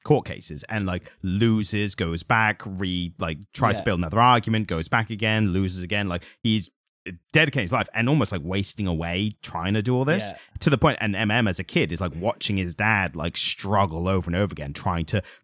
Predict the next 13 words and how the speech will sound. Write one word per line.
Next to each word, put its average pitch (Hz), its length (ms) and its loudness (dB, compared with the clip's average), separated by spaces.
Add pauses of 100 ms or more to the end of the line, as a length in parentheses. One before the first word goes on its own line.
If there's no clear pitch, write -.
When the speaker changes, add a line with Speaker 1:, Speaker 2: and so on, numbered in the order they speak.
Speaker 1:
reclaim 135 640 2
just 131 240 -4
even 156 200 2
a 104 60 6
bit 92 260 2
of, 101 120 -4
like, 101 340 0 (600)
compensation, 123 1200 2 (120)
Speaker 2:
Yeah. 110 140 -6
Speaker 1:
like, 82 200 -4
from 107 320 4
this 87 140 -2
company. - 500 -2